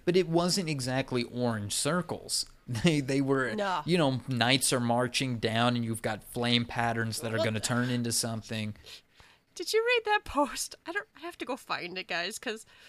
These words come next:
Speaker 2: oh, man. <laughs> There was some guy talking about his time in the vault and how the healer,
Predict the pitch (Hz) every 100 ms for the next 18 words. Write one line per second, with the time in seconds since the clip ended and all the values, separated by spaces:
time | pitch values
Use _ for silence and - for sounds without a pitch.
0 | - - _ - 302 302 285 262 269 247
1 | 247 247 277 _ - - _ 233 269 466
2 | 381 - 311 302 285 214 226 240 247 254
3 | 208 196 220 233 226 - 196 196 226 220
4 | 185 165 185 220 - - - - - 226
5 | 240 240 220 233 277 233 247 233 247 247
6 | 254